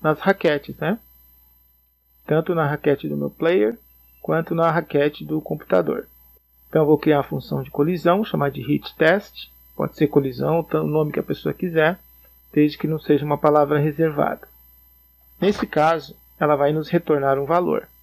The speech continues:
Ok? Então eu escrevo aqui return e ela vai tá recebendo os nossos objetos. Eu vou chamar aqui de A e B.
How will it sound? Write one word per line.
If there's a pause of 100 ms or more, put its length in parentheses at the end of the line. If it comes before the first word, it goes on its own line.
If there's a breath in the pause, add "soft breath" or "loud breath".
(640)
Ok?
Então
eu
escrevo
aqui
return (760)
e
ela
vai
tá
recebendo
os
nossos
objetos.
Eu
vou
chamar
aqui
de
A (160)
e
B.